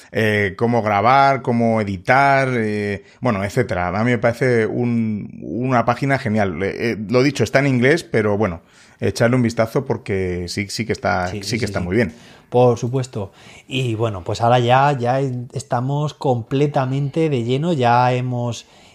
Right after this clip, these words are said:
Speaker 2: introducido lo que queríamos, de lo que vamos a hablar. Y, y bueno, pues vamos a ver cómo podemos crear un podcast de principio a fin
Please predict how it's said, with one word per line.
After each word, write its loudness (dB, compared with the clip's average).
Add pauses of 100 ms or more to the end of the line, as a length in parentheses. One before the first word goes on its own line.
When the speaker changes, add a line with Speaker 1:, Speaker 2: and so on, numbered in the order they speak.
Speaker 2:
introducido 2
lo 4
que -6
queríamos, -2 (280)
de 0
lo 6
que 0
vamos 2
a -8
hablar. -6 (400)
Y, -2
y -8
bueno, -4
pues -4
vamos 0
a 2
ver 0
cómo 0
podemos 0 (340)
crear 2
un 0
podcast -2
de 0
principio -2 (280)
a -2
fin -4